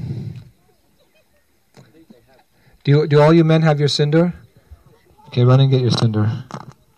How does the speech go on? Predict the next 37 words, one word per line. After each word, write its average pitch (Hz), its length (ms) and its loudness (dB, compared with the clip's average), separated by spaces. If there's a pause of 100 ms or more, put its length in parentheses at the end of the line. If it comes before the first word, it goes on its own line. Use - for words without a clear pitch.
(2000)
Now, 143 260 4
the, 143 280 2
the, 151 260 -2
the, 143 360 -2
the 139 180 0
men 156 360 4
are 151 120 0
going 143 200 0
to 135 80 0
place 151 400 2
a, 135 280 2
with 147 180 2
the 135 80 4
sindoor, 139 580 2
it's - 160 -4
made 139 220 0
from 127 240 -6
herbs, 123 440 2
they're 139 100 2
going 135 200 4
to 131 200 2 (420)
put 160 280 2
the, 135 340 4 (360)
uh, 123 520 2
a, 131 80 0
a 120 40 4
red 143 320 2
line 147 360 4
on 131 140 2
the 120 80 0
part - 580 0
of 139 160 -8
the 123 100 2
hair 135 260 4
of 131 120 2
their 123 180 2
wives. 107 640 -2